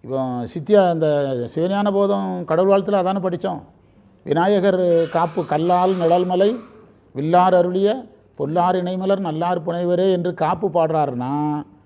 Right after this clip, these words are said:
அதுல வந்து சி-, சிவஞான முனிவர் சொல்றாரு, ஞானிகளுக்கு தடை கிடையாது. ஞானிகளுக்கு வந்து இறைவன் எதையும் தடுக்கவே மாட்டார். மெய்கண்டாரா இறைவன் தடுப்பாரா? ஆனா ஏன் காப்பு பாடுறாரு அப்படின்னா, பெரியவங்க செஞ்சாங்க, நம்மளும் செய்யணும் அப்படின்னு செஞ்சாரு.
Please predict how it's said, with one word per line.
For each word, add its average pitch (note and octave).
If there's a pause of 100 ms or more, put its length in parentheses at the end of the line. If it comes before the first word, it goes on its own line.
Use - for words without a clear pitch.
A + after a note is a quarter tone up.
(420)
அதுல D#3
வந்து F3+
சி-, D3+
சிவஞான G3
முனிவர் F#3+
சொல்றாரு, D#3+ (180)
ஞானிகளுக்கு F#3
தடை F3+
கிடையாது. C#3+ (1120)
ஞானிகளுக்கு F3+
வந்து F#3
இறைவன் F3
எதையும் F3
தடுக்கவே F#3
மாட்டார். D#3+
மெய்கண்டாரா F3
இறைவன் F3
தடுப்பாரா? D#3 (420)
ஆனா F3+
ஏன் G3+
காப்பு F#3+
பாடுறாரு F3+
அப்படின்னா, B2+ (420)
பெரியவங்க A#3
செஞ்சாங்க, E3+
நம்மளும் C#3
செய்யணும் D3+
அப்படின்னு D3
செஞ்சாரு. D3